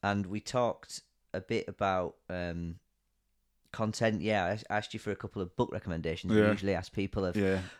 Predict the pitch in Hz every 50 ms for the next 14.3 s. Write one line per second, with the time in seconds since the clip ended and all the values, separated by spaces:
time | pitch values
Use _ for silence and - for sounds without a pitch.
0 | - - - 107 98 92 90 90 87 - - - - - 117 110 104 - 113 104
1 | 95 71 101 101 104 107 104 92 101 - - 85 85 101 107 107 101 - - 107
2 | 95 - 98 90 - 95 90 95 98 95 92 92 92 - - 90 92 92 92 90
3 | 90 90 90 90 90 87 - - - - - _ - - 101 107 104 113 107 -
4 | - - - 110 - 107 107 - - 107 107 104 104 107 107 - - 110 - -
5 | 123 120 123 - 123 123 117 - - 135 143 175 - - - - _ _ _ _
6 | - _ _ _ _ _ _ _ _ - - - - - - - 87 82 - -
7 | - 208 220 214 175 - - - 233 214 - 208 190 - - - 107 - - -
8 | - - - - 131 127 - - 139 139 - - 180 - - - - - 147 -
9 | - - 151 156 - - - - 185 196 208 208 202 202 180 180 170 156 151 -
10 | - 110 101 90 85 82 82 76 80 - - - - - _ - - - _ _
11 | _ _ _ - - 92 92 92 92 92 90 87 87 85 82 82 - _ _ _
12 | _ _ _ _ - 92 92 - - - 120 113 110 - 110 104 95 - - 113
13 | 107 107 98 - - 95 90 92 92 - - - - - - 92 92 92 90 -
14 | - - - - - -